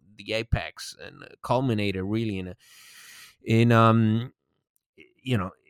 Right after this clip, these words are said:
in a time where Roma were, were, did not get any good results, were, were struggling, the, the team really had everything going against them, and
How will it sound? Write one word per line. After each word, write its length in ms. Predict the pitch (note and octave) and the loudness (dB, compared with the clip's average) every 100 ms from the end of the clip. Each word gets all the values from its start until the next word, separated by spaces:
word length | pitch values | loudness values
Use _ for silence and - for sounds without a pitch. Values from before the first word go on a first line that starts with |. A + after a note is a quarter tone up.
| _ | _
in 140 | C#3 C#3 | 0 2
a 80 | C#3+ | 2
time 320 | - E3+ G3+ | 0 0 4
where 180 | C#3 A#2 | 4 6
Roma 400 | B2+ D3 C3+ B2 | 4 4 4 4
were, 240 | G#2 F#2+ _ _ _ A2+ | 2 -2 _ _ _ -10
were, 320 | G2+ F#2 F#2 G#2+ F#2+ - A#2+ | -8 -8 -12 -20 -20 -12 -4
did 200 | A2 G#2 | -2 2
not 320 | C3 C#3+ B2+ | 4 4 4
get 160 | C3+ | 2
any 420 | C3 B2+ B2 A#2+ A#2+ | 4 4 4 2 -2
good 300 | A#2+ C3 B2 | 2 2 4
results, 580 | B2+ B2+ D3 D3+ C#3+ | 2 4 4 2 0
were, 180 | A2+ G2+ | 0 0
were 180 | G2 F#2+ | 0 -2
struggling, 880 | - - D3+ C#3+ D3 C#3 C3 B2 G#2+ | -4 0 2 2 2 4 2 0 -4
the, 120 | G2 | -6
the 240 | G2 G2+ G#2 | -6 -8 -6
team 340 | B2+ C3 B2+ | 0 4 6
really 320 | A2+ B2+ B2 | 4 4 2
had 560 | G#2+ - A2+ G#2 G#2 G2 _ _ _ _ B2+ | 0 -2 0 2 0 -2 _ _ _ _ 0
everything 400 | D3+ E3+ D3 A#2 | 0 2 2 6
going 340 | A#2 A#2+ A2 | 6 6 4
against 400 | G2+ B2+ D#3 - | 2 2 0 0
them, 260 | D#3 D3+ C#3 | 2 2 4
and 320 | A#2+ B2 | 2 0